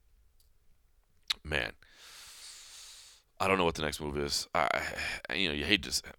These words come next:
and I hate that, that one of the options is retire, 'cause it's not, I mean, he can still compete. He can still compete with a lot of people. But, you know, I have heard that he's pretty well off financially. That apparently, from everybody that knows him, he lives an incredibly,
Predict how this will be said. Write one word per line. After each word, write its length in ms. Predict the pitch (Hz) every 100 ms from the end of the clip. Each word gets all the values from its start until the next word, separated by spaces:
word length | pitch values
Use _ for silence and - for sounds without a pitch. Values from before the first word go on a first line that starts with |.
| 92
and 180 | 98
I 60 | 104
hate 300 | - 123 - 104
that, 200 | 95 80
that 140 | 92
one 160 | 92 95
of 60 | 92
the 60 |
options 280 | 90 92 85
is 100 | 85
retire, 560 | 73 - 95 139 78 82
'cause 140 | 95
it's 120 | 101
not, 260 | 123 110 -
I 20 |
mean, 180 | 110 185
he 100 | 208
can 120 | 190
still 220 | - 202
compete. 380 | - 147 175 196
He 80 | -
can 100 | 143
still 160 | - 160
compete 300 | 143 175 90
with 100 | 95
a 60 |
lot 240 | 101 110 120
of 40 |
people. 380 | - 87 - - _ _ _ _ _ _ _ _ _ -
But, 280 | 101 -
you 60 | 123
know, 140 | 120
I 140 | - 107
have 260 | 120 120
heard 220 | 120 120 123
that 120 | 117
he's 140 | 117
pretty 280 | - - 117
well 240 | 123 120 107
off 180 | 110 -
financially. 480 | 107 101 - 123
That 160 | 107 82
apparently, 380 | 71 104 107 107
from 160 | - 107
everybody 260 | 104 110
that 100 | 90
knows 220 | 92 98
him, 60 | 101
he 60 | 95
lives 220 | 98 92
an 80 | 87
incredibly, 840 | 78 - 120 113 113 98 87 80